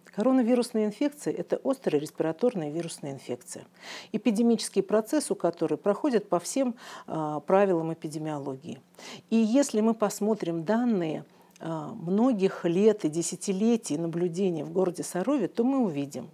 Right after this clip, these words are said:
что в этот сезон при развитии, э, инфекции той или иной природы вирусной, у нас заболевших в день новых бывает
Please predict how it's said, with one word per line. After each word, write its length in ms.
что 220
в 80
этот 240
сезон 540
при 120
развитии, 800
э, 340
инфекции 560
той 280
или 300
иной 180
природы 540
вирусной, 560
у 80
нас 240
заболевших 720
в 80
день 380
новых 440
бывает 600